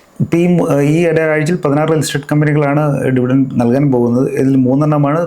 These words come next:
പത്ത് രൂപയിലധികമുള്ള, പ്രതി ഓഹരി പത്ത് രൂപയിലധികമുള്ള ഡിവിഡൻഡ് കൈമാറുന്നത്. ഇതിനോട് പുറമെ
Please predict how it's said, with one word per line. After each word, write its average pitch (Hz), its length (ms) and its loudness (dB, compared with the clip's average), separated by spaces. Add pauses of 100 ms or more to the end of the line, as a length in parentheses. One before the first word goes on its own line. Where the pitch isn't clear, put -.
പത്ത് 143 220 -4
രൂപയിലധികമുള്ള, 135 640 0 (220)
പ്രതി 123 240 0
ഓഹരി 123 180 0
പത്ത് 120 220 -6
രൂപയിലധികമുള്ള 127 680 0
ഡിവിഡൻഡ് 117 320 0
കൈമാറുന്നത്. 110 540 -2
ഇതിനോട് 131 280 0 (140)
പുറമെ 143 300 0